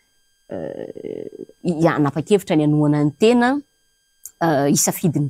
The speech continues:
tena ao anatin'izany fifidianana izany a. Izay aloha tsy n-, tsy nametrahako olana loatra, tsy nametrahako fanontaniana.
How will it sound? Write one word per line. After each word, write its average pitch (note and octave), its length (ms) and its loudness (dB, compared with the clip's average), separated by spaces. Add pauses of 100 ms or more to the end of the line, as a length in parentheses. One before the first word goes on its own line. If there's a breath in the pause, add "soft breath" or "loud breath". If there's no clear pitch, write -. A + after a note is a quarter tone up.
tena G#3 200 4
ao E3 80 2
anatin'izany C#3+ 400 -2
fifidianana C3 500 -2
izany D3+ 380 0
a. E4 80 -4 (880 soft breath)
Izay F3 220 4
aloha F#3+ 420 2
tsy - 200 -4
n-, C#3 260 4
tsy - 160 -6
nametrahako C#3+ 520 -2
olana C#3 220 2
loatra, F3+ 320 0
tsy F#3 140 -8
nametrahako D3+ 380 -2
fanontaniana. C3+ 560 -6